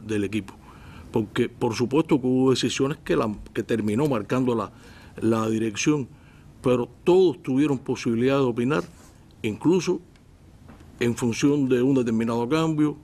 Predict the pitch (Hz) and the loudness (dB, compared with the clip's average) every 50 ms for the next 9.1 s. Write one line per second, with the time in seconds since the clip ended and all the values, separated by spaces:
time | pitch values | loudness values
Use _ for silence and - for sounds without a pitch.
0 | - - 123 131 165 214 233 220 208 202 - 196 185 160 208 233 226 190 143 113 | -12 -6 -2 2 2 2 4 4 2 2 2 2 2 4 4 4 4 2 0 0
1 | 135 120 127 156 180 - - - - - - - - 117 117 107 - 120 - - | -2 -4 -4 -4 -8 -12 -18 -20 -20 -20 -14 -8 -6 -4 -4 -4 -4 -6 -4 -2
2 | 143 151 151 131 - 123 123 120 135 160 156 139 120 123 117 110 101 110 110 110 | 0 0 0 0 0 0 2 2 4 2 2 2 0 0 -2 -2 -2 -2 -2 -2
3 | 113 117 127 127 120 113 107 - 107 104 104 113 101 98 95 92 - - - - | -2 -2 -2 -2 -2 -4 -4 -4 -6 -4 -4 -4 -4 -6 -10 -14 -18 -20 -20 -20
4 | - - - - - - - - - - - - - - - - 131 131 139 156 | -20 -20 -20 -20 -20 -20 -20 -18 -18 -16 -16 -16 -16 -14 -4 2 4 4 4 4
5 | 175 185 196 196 185 180 165 - - - - - - - - 131 127 127 123 123 | 2 2 0 0 0 0 -2 -4 -8 -14 -20 -20 -12 -6 -4 -2 -2 0 -2 -2
6 | 123 127 135 135 131 117 - - 139 127 - - 160 160 170 170 160 170 - 170 | -2 0 0 0 0 -2 -4 -4 -4 -4 0 2 2 2 2 -2 -4 -2 0 0
7 | 170 180 190 170 165 147 143 151 160 156 151 - - 160 165 170 170 175 190 - | 2 2 0 0 0 0 0 2 0 0 0 0 0 0 0 0 -2 -4 -6 -8
8 | - - - - - - - - - - - 110 101 - 147 170 185 165 - 190 | -12 -20 -20 -20 -20 -20 -20 -20 -14 -8 -8 -8 -2 0 2 2 2 2 0 -2
9 | 185 | -4